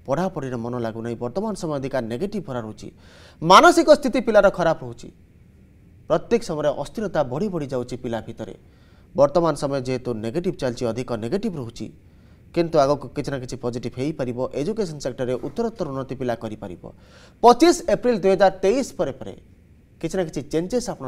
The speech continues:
ଲକ୍ଷ୍ୟ କରିବେ ଏଜୁକେସନ୍ ପାଇଁ। କିନ୍ତୁ ଆଗକୁ ଯାହା ବି ଆପଣ ଚିନ୍ତା କରୁଛନ୍ତି ସର୍ଭିସକୁ ନେଇକି ଦୁଇ ହଜାର ଚବିଶ ଅକ୍ଟୋବର ପରେ ପରେ, ପଚିଶ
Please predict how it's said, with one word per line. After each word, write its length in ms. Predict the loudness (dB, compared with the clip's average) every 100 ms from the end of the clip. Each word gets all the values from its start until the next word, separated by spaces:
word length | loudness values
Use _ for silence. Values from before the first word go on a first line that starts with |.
| -8
ଲକ୍ଷ୍ୟ 220 | -6 -8 -8
କରିବେ 220 | -8 -8 -8 -10
ଏଜୁକେସନ୍ 460 | -8 -10 -10 -12 -12
ପାଇଁ। 160 | -16 -16 -20 -20 -20 -20 -20 -20 -20 -20 _ -10
କିନ୍ତୁ 220 | -8 -2 0
ଆଗକୁ 260 | -2 -4 -4
ଯାହା 120 | -2
ବି 80 | -2
ଆପଣ 180 | -4 -4 -8
ଚିନ୍ତା 240 | -8 -8 -8 -6
କରୁଛନ୍ତି 400 | -6 -8 -6 -6 -4
ସର୍ଭିସକୁ 400 | -6 -6 -8 -6
ନେଇକି 240 | -6 -6 -8 -4
ଦୁଇ 140 | -4
ହଜାର 320 | -4 -4 -6 -4
ଚବିଶ 300 | -6 -4 -4 -4 -8
ଅକ୍ଟୋବର 360 | -6 -4 -2 -4 -6
ପରେ 140 | -10 -10
ପରେ, 140 | -16 -18 -20 -20 -20 -2 8
ପଚିଶ 300 | 10 10